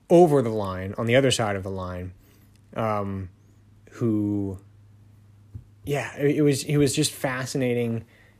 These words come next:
to, to have somebody on the other side of the line from Daredevil,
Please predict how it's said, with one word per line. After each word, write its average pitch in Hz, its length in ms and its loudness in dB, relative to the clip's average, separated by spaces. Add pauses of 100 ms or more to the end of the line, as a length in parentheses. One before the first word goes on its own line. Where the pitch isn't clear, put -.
(180)
to, 110 640 -2 (1500)
to 131 100 -4
have 143 340 0
somebody 143 320 2
on 127 160 2
the 131 80 4
other 139 140 4
side 135 200 4
of 127 60 0
the 127 60 -2
line 117 320 0
from 110 140 -4
Daredevil, 92 580 -4